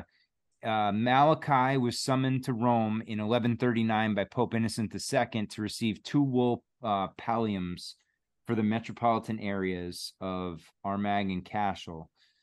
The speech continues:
When in Rome, Malachi purportedly experienced a vision of future popes, which he recorded as a sequence of cryptic phrases.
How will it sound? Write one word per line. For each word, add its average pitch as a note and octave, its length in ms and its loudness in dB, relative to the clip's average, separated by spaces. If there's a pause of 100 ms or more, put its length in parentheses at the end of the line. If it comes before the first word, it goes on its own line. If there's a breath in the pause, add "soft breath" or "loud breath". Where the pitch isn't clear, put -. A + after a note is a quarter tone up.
(220)
When A#2 260 0
in A#2 200 2
Rome, A#2+ 440 6
Malachi A#2 520 0
purportedly A#2 640 0
experienced A2 600 -2
a G2 40 -2
vision A2 400 2
of G2+ 160 -2
future C3 360 2
popes, - 680 -2 (300 soft breath)
which A2+ 220 -2
he B2 60 2
recorded A2+ 600 2
as G2+ 180 -2
a G2+ 60 -10
sequence B2 500 -2
of F#2 120 -12
cryptic A#2+ 440 -4
phrases. E2+ 760 -2